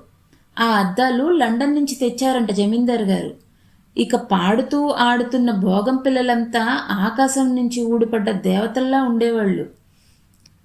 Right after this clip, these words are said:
ఆళ్ళ అందం చూడ్డానికి రెండు కళ్ళు చాలేవి కావు. వాళ్ళల్లో ఉన్న కుర్రపిల్ల రంగసాని ఆళ్ళందరికంటే అందగత్తె. ఆ పిల్ల గంటకో కోక మార్చేది.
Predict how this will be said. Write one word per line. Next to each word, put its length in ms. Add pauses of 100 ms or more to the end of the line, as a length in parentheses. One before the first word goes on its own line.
(420)
ఆళ్ళ 280
అందం 500
చూడ్డానికి 600
రెండు 300
కళ్ళు 300
చాలేవి 480
కావు. 460 (340)
వాళ్ళల్లో 580
ఉన్న 200
కుర్రపిల్ల 880
రంగసాని 720 (100)
ఆళ్ళందరికంటే 880
అందగత్తె. 640 (680)
ఆ 140
పిల్ల 600
గంటకో 400
కోక 380
మార్చేది. 680